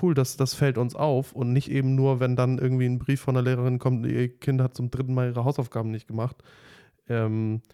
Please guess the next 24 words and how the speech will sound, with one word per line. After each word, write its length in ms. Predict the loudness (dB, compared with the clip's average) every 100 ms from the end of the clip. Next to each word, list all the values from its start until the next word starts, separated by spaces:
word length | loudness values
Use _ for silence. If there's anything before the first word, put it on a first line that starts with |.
| _ _ _ _
einfach 320 | -4 -2 -2
um 200 | 0 0
das, 220 | 0 -2 0
um 220 | 0 2
diese 220 | 2 0
Fehlerkultur 840 | 2 2 2 2 0 0 0 0
so 80 | 2
ein 100 | -2
bisschen 640 | -4 -4 -6 -4 -8 -12 -10
zu, 300 | -6 -6 -6
zu 180 | -8
switchen. 360 | -6 -6 -6 -6
Und 120 | -2
das 140 | -2 0
fand 200 | 0 0
ich 120 | 0
halt 180 | 0 0
wirklich, 420 | 0 0 -2 -14 _ -20 -20 _ _ -6
das 140 | -4
fand 180 | 0 0
ich 120 | 2
wirklich, 260 | 0 0 -2
das, 320 | -2 -6 -10
ähm, 400 | -10 -10 -12 -14